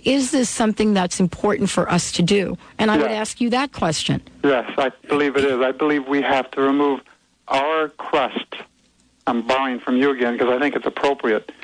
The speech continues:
Speaker 2: We have to l-, tear away these layers of, I mean, Americans seem so proud of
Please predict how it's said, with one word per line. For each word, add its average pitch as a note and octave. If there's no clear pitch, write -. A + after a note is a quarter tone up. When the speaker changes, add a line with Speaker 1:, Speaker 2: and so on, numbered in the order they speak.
Speaker 2:
We C#3+
have C#3
to C3
l-, C3
tear F3
away E3+
these D3+
layers C#3+
of, -
I F3
mean, F#3
Americans A3
seem A3+
so A3
proud G#3+
of B2+